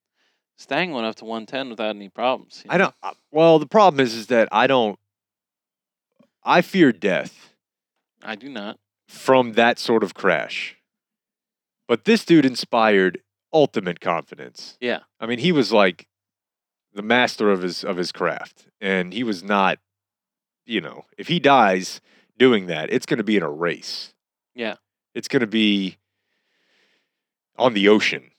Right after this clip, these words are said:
Speaker 2: not on fucking completely placid Biscayne Bay.
Speaker 1: Yeah.
Speaker 2: But they described it best, which was once we crossed under the bridge and he turned around and gave us a thumbs up,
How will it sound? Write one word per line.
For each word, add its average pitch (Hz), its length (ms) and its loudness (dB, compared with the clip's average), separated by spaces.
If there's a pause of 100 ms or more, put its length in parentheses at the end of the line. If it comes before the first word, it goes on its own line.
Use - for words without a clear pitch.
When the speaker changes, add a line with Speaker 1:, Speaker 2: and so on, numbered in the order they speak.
(280)
Speaker 2:
not 110 240 2
on 95 420 0 (160)
fucking 90 580 -6
completely 117 560 -8
placid 90 720 -2 (280)
Biscayne 87 440 -8
Bay. 78 380 -8 (320)
Speaker 1:
Yeah. 120 140 -10 (440)
Speaker 2:
But 113 240 0
they 135 140 4
described 143 440 0
it 101 120 -6
best, 117 480 -2
which 101 220 -4
was 98 380 0
once 113 240 -4
we 180 100 -6
crossed 151 360 0
under 151 140 -4
the 151 80 -2
bridge 98 420 0
and 90 80 -12
he 107 100 -8
turned 120 220 -6
around 107 200 0
and 104 80 -8
gave 104 180 0
us 107 120 -4
a 107 40 -14
thumbs 107 340 -6
up, 85 240 0